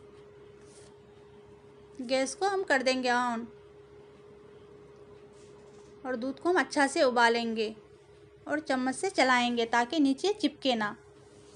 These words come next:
और यहाँ पे हम लिए हैं एक सौ ग्राम चावल। हम लिए हैं यहाँ पे गोविंदभोग चावल, आप लोग बासमती चावल भी ले सकते हैं।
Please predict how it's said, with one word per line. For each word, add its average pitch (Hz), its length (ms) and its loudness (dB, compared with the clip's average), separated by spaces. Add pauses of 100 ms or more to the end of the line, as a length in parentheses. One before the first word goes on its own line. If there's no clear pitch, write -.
(1080)
और 262 160 0
यहाँ 269 280 2
पे 349 120 2
हम 330 260 2
लिए 277 200 2
हैं 339 200 2
एक 285 200 0
सौ 285 180 0
ग्राम 339 300 2
चावल। 233 500 2 (760)
हम 269 180 0
लिए 277 240 2
हैं 294 120 4
यहाँ 285 180 2
पे 381 180 -2
गोविंदभोग 269 640 2
चावल, 220 420 0 (160)
आप 247 160 -6
लोग 320 160 2
बासमती 254 500 0
चावल 247 340 2
भी 330 120 0
ले 269 140 2
सकते 226 320 -6
हैं। 214 240 -8